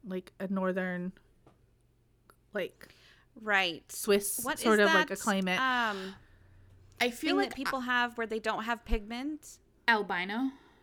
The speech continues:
Speaker 2: Yes, thank you.
Speaker 1: Albinism.
Speaker 2: Uh,
Speaker 1: Right.
Speaker 2: yes. I went to high school with someone that had that, and hers were very white, but that's as far as I've s-, ever seen.
Speaker 1: Uh-huh.
Speaker 3: I think the lightest eyelashes I've seen on anyone are always strawberry blonde.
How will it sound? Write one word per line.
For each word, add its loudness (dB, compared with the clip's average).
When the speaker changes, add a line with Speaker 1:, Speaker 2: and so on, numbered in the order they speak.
Speaker 2:
Yes, 4
thank -8
you. -4
Speaker 1:
Albinism. 4
Speaker 2:
Uh, -2
Speaker 1:
Right. 0
Speaker 2:
yes. 0
I 0
went -4
to -6
high -2
school -6
with -6
someone -8
that -4
had -2
that, -4
and -4
hers -8
were -2
very 0
white, -2
but -10
that's 4
as -10
far 0
as -6
I've -6
s-, -18
ever -4
seen. -8
Speaker 1:
Uh-huh. 2
Speaker 3:
I 4
think -4
the 0
lightest -2
eyelashes -2
I've -4
seen -10
on -8
anyone -8
are -4
always -2
strawberry -4
blonde. -8